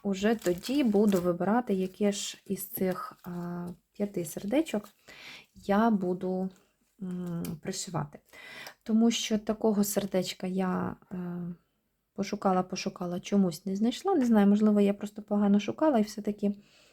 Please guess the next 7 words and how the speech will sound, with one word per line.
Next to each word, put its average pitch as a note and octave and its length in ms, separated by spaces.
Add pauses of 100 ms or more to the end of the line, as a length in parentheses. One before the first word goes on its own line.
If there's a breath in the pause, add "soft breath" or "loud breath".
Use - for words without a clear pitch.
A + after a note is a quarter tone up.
(500 loud breath)
його A3+ 260
можна G3 480
десь F3+ 300
було F#3 340
би F#3 140
знайти. C#4 500 (760 soft breath)
Але D#4 600